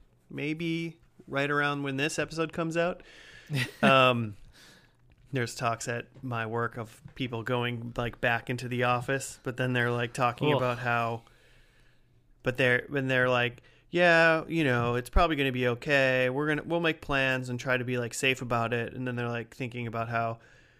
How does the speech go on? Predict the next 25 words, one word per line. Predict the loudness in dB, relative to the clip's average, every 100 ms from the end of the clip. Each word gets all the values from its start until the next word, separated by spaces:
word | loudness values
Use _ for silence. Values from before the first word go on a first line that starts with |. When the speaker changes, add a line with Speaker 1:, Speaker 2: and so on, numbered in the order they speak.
| _ -6
Speaker 1:
they're | -4
like, | 0
"Well, | 2
when | 2 2
you're | 0
in | -2
common | 0 2 4 4
areas, | 2 2 2 0 -2
like | -6 -8 -6
the | -4
break | 2 4 4 2
room | 0 2 0 -2
and, | -4 -6
like, | -8 -8 -12 -4
downstairs | 0 0 -2 -2 0 0 -2
and | -6
just | -6 0
not | 2 4
at | 2
your | 0 -6
cube," | -4 -2 -2 -4
they're | -4 -4
like, | -6 -4
"We're | -2
gonna," | -2